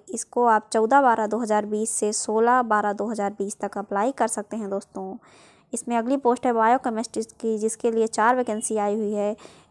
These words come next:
इसमें से ओबीसी के लिए दो हैं, यूआर के लिए एक है and ईडब्ल्यूएस के कैंडिडेट के लिए एक वैकेंसी दी गई है। इसे आप पन्द्रह बारह दो हज़ार बीस से सत्रह बारह दो हज़ार बीस तक अप्लाई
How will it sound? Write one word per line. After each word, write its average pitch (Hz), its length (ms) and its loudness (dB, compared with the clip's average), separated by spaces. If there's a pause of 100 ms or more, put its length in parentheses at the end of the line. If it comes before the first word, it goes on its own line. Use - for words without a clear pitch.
इसमें 226 240 -6
से 220 160 -2
ओबीसी 240 360 0
के 247 100 -4
लिए 226 160 4
दो 220 200 -2
हैं, 214 240 -2
यूआर 233 360 2
के 233 140 0
लिए 214 200 0 (120)
एक 208 220 -4
है 208 320 -8
and 208 240 -4
ईडब्ल्यूएस 226 440 0
के - 100 -20
कैंडिडेट 202 400 -2
के 196 100 -2
लिए 196 140 0
एक 196 120 -8
वैकेंसी 196 400 -4
दी 254 160 -2
गई 202 200 -2
है। 202 240 -6 (440)
इसे 220 160 -2
आप 240 140 0
पन्द्रह 233 260 2
बारह 240 220 4
दो 240 160 0
हज़ार 226 220 0
बीस 214 220 -2
से 220 140 -4
सत्रह 220 360 -2
बारह 220 220 2
दो 208 140 -2
हज़ार 208 240 -4
बीस 202 260 -4
तक 190 160 -6
अप्लाई 208 340 -2